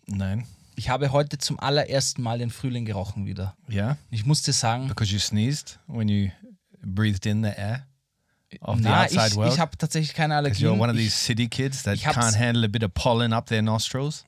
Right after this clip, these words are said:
Speaker 2: ich hab's nicht, äh, an meiner Allergie gespürt, sondern
Speaker 1: I do.
Speaker 2: ich hatte einen Ständer vom Frühling. Das ist der Frühlingsständer.
Speaker 1: Das ist so, <laughs> so, sogenannter Frühlingsstander.
Speaker 2: Das ist der sogenannte Frühlingsständer.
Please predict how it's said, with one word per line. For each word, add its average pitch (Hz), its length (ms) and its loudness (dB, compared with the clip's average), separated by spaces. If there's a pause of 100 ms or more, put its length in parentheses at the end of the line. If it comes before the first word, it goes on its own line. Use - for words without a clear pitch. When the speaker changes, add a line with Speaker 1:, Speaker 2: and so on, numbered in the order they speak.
Speaker 2:
ich - 180 -2
hab's 151 240 0
nicht, 165 420 4 (100)
äh, 147 440 2
an 135 160 -4
meiner 135 260 0
Allergie 131 320 0
gespürt, 180 420 0
sondern 117 280 2
Speaker 1:
I 95 140 0
do. 98 60 0
Speaker 2:
ich 147 140 -8
hatte 147 240 0
einen 143 200 0
Ständer 135 560 0 (100)
vom 120 220 -4
Frühling. 107 460 -2 (1120)
Das - 100 -14
ist - 100 -8
der 104 200 -2 (120)
Frühlingsständer. 117 880 0
Speaker 1:
Das 107 100 -2
ist 92 140 -4
so, 107 140 4 (920)
<laughs> - 100 0
so, 160 300 4 (400)
sogenannter 143 1160 2 (340)
Frühlingsstander. 120 1300 2
Speaker 2:
Das - 140 -14
ist - 40 -6
der - 320 4
sogenannte 147 440 2
Frühlingsständer. 202 1040 4